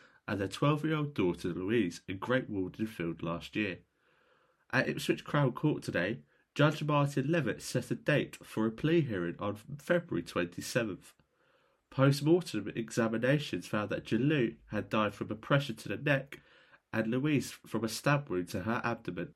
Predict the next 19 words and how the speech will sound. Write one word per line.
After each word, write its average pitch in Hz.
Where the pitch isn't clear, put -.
Over 123
fifty 175
new 180
acts -
have 101
been 107
announced 135
for 92
Latitude 139
Music 170
Festival. 85
Famous 160
faces 208
included 98
Sarah 120
Pascoe 139
and 101
Romesh 107
Ranganathan, 135